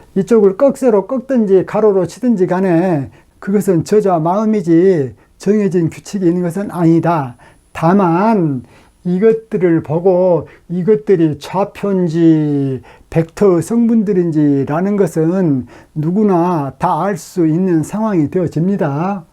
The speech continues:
실례로 알티 벡터가 T분의 사인 T X 캡 플러스 일 플러스 익스포넨셜 T Y 캡 플러스 엘엔 일 플러스 T의 Z 캡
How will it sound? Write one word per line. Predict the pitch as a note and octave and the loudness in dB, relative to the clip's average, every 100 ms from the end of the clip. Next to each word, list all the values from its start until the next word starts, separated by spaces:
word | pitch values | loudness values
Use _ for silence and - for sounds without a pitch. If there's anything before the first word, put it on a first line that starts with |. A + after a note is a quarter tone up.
| _ | _
실례로 | - - A#3 A3+ A#3 A3 G3+ C#3+ G2+ _ | -8 2 4 6 4 4 4 0 -6 _
알티 | F3+ G3+ G#3+ - A#3+ A3 | -2 0 0 -2 -8 -6
벡터가 | F3+ - G3+ F3 E3 F#3 D#3+ C3 - _ _ _ - | -8 -6 -2 0 0 -2 -2 -4 -10 _ _ _ -6
T분의 | B3 B3 G#3+ A3 G#3 F#3 | 2 2 2 0 -2 -2
사인 | A#3 A3 A3 G#3 - | -2 -2 0 -2 -4
T | A3 G3+ F#3+ - - | 0 2 2 0 -6
X | F#3 - A3+ A3+ | -6 -6 -10 -6
캡 | G#3 F3+ C#3+ - | -4 -4 -4 -8
플러스 | - A3+ G#3+ - F#3+ G3+ A3 | -2 0 0 0 0 0 -2
일 | G#3+ G#3+ G#3+ G#3+ | 0 2 2 0
플러스 | G#3 A3 - G3 F3+ | 0 0 0 -2 -2
익스포넨셜 | G#3+ - E3 G#3 G#3 F3+ G3 F3+ | -4 -10 -6 -4 -2 0 -2 -2
T | A#3 A#3 A#3+ | -2 -2 -2
Y | F3+ F#3 G3+ - | 0 0 0 -4
캡 | G#3+ F3+ D#3+ - | -8 -8 -8 -4
플러스 | A3 A3 - A3 A3 - | 0 0 0 -2 -2 -2
엘엔 | F#3+ G#3+ G#3+ G#3+ - | 2 2 0 -4 -6
일 | G#3+ G#3+ | -4 -4
플러스 | G#3+ G#3+ G3+ G3+ | 0 -2 0 -6
T의 | - A#3 A3 - | -4 0 0 -2
Z | F3+ G#3 - | -6 -8 -4
캡 | E3+ | -4